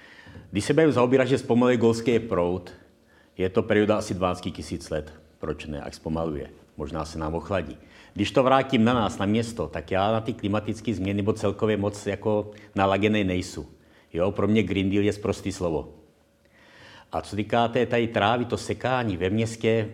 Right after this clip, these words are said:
připadá mi to hodně úsměvný, ale dovedu si představit, že ta firma, která má nasmlouvaný starat se o skovskou zeleň, musí projezdit benzín a musí vykázat, že za něco to utratila,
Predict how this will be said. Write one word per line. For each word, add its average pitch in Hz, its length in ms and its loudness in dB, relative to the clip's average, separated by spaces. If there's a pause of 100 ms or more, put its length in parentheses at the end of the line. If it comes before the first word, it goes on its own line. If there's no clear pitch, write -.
připadá 110 320 0
mi 117 80 -2
to 113 140 0
hodně 110 220 2
úsměvný, 104 600 -2
ale 95 160 0
dovedu 101 180 2
si 113 80 -8
představit, 110 340 -4
že 101 60 -6
ta 107 100 0
firma, 120 340 0
která 101 240 0
má 101 120 0
nasmlouvaný 101 800 -2 (340)
starat 107 340 2
se 117 60 -4
o 104 80 2
skovskou 107 420 0
zeleň, 101 340 2 (260)
musí 90 280 -4
projezdit 82 400 -6
benzín 73 460 -8 (160)
a - 80 -12
musí 85 260 -6
vykázat, 82 600 -4 (500)
že 87 160 -2
za 90 100 -2
něco 92 280 -2
to - 140 -6
utratila, 92 640 -4